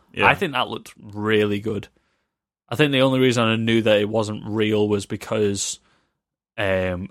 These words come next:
Speaker 2: I've seen that image of Zoe Kravitz going around everywhere.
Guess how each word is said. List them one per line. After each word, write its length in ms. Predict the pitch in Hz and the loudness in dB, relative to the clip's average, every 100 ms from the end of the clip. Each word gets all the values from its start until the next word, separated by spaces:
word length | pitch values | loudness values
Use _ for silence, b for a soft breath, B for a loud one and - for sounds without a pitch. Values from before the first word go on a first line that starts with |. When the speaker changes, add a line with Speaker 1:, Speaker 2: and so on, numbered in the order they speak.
| - | -4
Speaker 2:
I've 160 | 104 98 | -4 -2
seen 240 | - 101 | -4 -4
that 220 | 101 101 | -4 -4
image 240 | 110 101 101 | -2 -2 -2
of 220 | 98 98 | -4 -6
Zoe 220 | 104 98 | -6 -6
Kravitz 360 | 95 101 98 - | -6 -6 -6 -6
going 160 | 107 98 | -6 -6
around 280 | 98 95 | -6 -4
everywhere. 640 | 95 98 98 95 107 98 | -4 -2 -2 -2 -4 -4